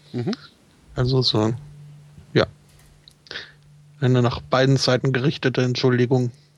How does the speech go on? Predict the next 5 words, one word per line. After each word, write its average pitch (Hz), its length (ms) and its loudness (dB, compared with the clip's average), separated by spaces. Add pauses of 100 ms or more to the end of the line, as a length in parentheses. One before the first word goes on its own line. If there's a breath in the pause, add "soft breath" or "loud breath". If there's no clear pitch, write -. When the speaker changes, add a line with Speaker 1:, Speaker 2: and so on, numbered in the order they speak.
(120)
Speaker 2:
quasi. 120 440 -4 (640 loud breath)
Ja, 170 240 2 (120)
Obama. 110 480 -2 (2250 loud breath)
Frage 156 480 0
elf. 127 420 -2